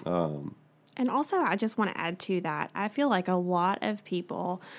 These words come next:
Speaker 2: wa-, was it last week that you were talking about misconceptions for people in the ministry?
Speaker 1: Uh,
Speaker 2: Was that the
Speaker 1: y-, yeah.
Speaker 2: wording?
Speaker 1: No,
Speaker 2: Not
Speaker 1: so, well, so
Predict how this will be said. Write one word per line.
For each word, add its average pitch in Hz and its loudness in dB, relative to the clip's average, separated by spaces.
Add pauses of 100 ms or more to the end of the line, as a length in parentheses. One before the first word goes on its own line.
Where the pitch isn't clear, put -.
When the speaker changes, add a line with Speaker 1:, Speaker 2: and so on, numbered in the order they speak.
(260)
Speaker 2:
wa-, - -4 (440)
was 247 6
it 254 2
last 240 2
week 269 0
that 247 0
you 233 4
were 214 4
talking 214 0
about 202 2
misconceptions 202 0
for 190 0 (120)
people 214 0
in 196 4
the 190 4
ministry? 196 0 (1080)
Speaker 1:
Uh, 113 10
Speaker 2:
Was 214 8
that 208 6
the 196 0
Speaker 1:
y-, 202 6
yeah. 202 0
Speaker 2:
wording? 220 8 (440)
Speaker 1:
No, 139 10
Speaker 2:
Not 120 8
Speaker 1:
so, - 8
well, 98 8
so 139 10